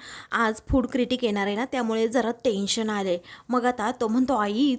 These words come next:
तू टेन्शन नको घेऊस. अगं, वेळेच्या अगोदर आपण जाऊयात. अजून पंधरा मिनिटात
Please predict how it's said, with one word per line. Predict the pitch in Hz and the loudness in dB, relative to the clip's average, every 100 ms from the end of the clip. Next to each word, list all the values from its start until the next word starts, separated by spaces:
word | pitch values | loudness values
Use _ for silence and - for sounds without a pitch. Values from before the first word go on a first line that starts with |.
| 285 | -2
तू | |
टेन्शन | 254 240 214 330 | 0 0 2 2
नको | 339 277 226 | 0 0 -4
घेऊस. | 196 220 202 202 202 - - - | -2 2 4 2 0 -4 -18 0
अगं, | 240 233 226 | 2 4 2
वेळेच्या | 269 247 226 226 269 - | 4 4 2 2 -2 -2
अगोदर | 226 220 247 285 | 2 4 6 4
आपण | 294 262 247 | 2 0 -2
जाऊयात. | 240 202 208 202 180 - - - | 0 0 0 0 -2 -6 -20 2
अजून | 233 208 262 302 | 2 4 2 2
पंधरा | 294 247 254 | 2 2 2
मिनिटात | 269 262 240 | 2 0 -2